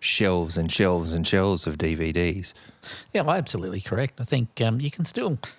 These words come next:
Speaker 2: buy D-, uh, like, you go to the supermarkets or wherever and you can still buy D V Ds, so there's gotta be D V D players.
Speaker 1: Oh, exactly, yeah, and everything still comes out, and you get some of those random mu-,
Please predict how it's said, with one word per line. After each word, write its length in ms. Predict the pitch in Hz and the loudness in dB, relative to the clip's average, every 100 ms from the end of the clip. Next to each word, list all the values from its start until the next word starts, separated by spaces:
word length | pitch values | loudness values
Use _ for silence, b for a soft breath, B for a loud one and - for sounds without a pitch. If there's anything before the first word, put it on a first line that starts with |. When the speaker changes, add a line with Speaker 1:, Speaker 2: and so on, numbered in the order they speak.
| b b _ | b b _
Speaker 2:
buy 180 | - 139 | -2 -2
D-, 260 | - 185 - | -2 -4 -4
uh, 140 | - - | -6 -2
like, 280 | 131 - | -2 -2
you 60 | 202 | -4
go 220 | 190 214 | 0 0
to 300 | 208 - 135 | 0 0 0
the 100 | 113 | 0
supermarkets 920 | 95 - 139 175 143 127 123 127 - - | 0 0 0 2 2 0 -2 -6 -4 0
or 200 | 110 101 | 0 2
wherever 320 | 110 123 131 | 4 4 4
and 140 | 131 | 2
you 80 | 110 | 2
can 100 | - | 0
still 240 | 113 151 131 | -2 -2 -2
buy 480 | 90 92 147 117 - _ _ _ _ _ _ | -2 -2 0 -2 -4 _ _ _ _ _ _
D 120 | 127 | 0
V 100 | 117 | 2
Ds, 220 | 107 139 | 2 0
so 80 | - | 0
there's 120 | 110 | -2
gotta 200 | - 143 | -2 -2
be 100 | 131 | 0
D 180 | 101 120 | 0 0
V 140 | 107 95 | 0 -2
D 180 | 98 | -2
players. 520 | 117 107 - - 151 - | -2 -4 -6 -8 -6 0
Speaker 1:
Oh, 80 | 175 | 2
exactly, 480 | 113 135 151 110 | 4 2 4 4
yeah, 160 | 98 120 | 6 6
and 140 | 90 | 4
everything 320 | 110 139 98 85 | 4 2 2 2
still 180 | - | 2
comes 320 | 85 90 85 95 | 2 2 4 6
out, 220 | 98 90 | 6 4
and 120 | 92 | 2
you 140 | 92 | 0
get 220 | 98 107 - | 2 2 2
some 180 | 90 | 0
of 60 | 85 | 4
those 200 | 82 80 | 2 4
random 300 | 90 85 82 | 2 2 0
mu-, 140 | 85 | -2